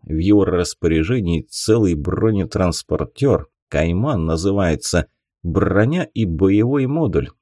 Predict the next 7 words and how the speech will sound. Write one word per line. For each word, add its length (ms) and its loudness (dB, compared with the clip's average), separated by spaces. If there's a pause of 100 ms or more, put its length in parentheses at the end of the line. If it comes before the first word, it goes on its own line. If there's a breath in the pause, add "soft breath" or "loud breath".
(120)
Таким 500 -2
в 200 -2
Улье 280 2
далеко 480 0
не 160 0
каждый 560 0
похвастается. 1120 -2